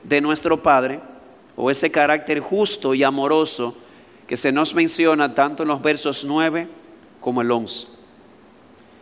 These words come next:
Ahora bien, esto levanta una pregunta, ok, éramos hijos del diablo, ahora somos hijos de Dios por el milagro del nuevo nacimiento. Dios nos hizo nacer de nuevo. Pero ¿cómo ocurrió eso?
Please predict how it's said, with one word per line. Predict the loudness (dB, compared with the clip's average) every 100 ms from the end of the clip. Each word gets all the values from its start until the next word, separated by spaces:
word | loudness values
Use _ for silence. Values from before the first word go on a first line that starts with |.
| 0
Ahora | 2 4
bien, | 4 2
esto | 2 2
levanta | 4 2 2 0
una | 0
pregunta, | 2 0 0 -2 0 0
ok, | 2 2 0 -4 -20 -20 -20 -20 -2
éramos | 2 2 2 -2 -2
hijos | -2 -2 0
del | 0
diablo, | 6 6 6 4 -8 -14 -20 -20 -2 4
ahora | 6 6 6 6 4
somos | 2 0 0 0 -2 -2
hijos | -2 0 2
de | 2 4
Dios | 4 4 2 0
por | 0 2
el | 2 2
milagro | 2 6 6 4 0
del | 0 0
nuevo | 2 2 4
nacimiento. | 2 2 0 -2 2 2 2 0 0
Dios | 4 4 2 0
nos | -2 -2
hizo | -2 0 2 2
nacer | 0 0 2 2
de | 2
nuevo. | 2 4 4 0 -6 -16 -20 0
Pero | 4 4 4
¿cómo | 8 10 8 4
ocurrió | 4 4 2 4 4
eso? | 2 0 -8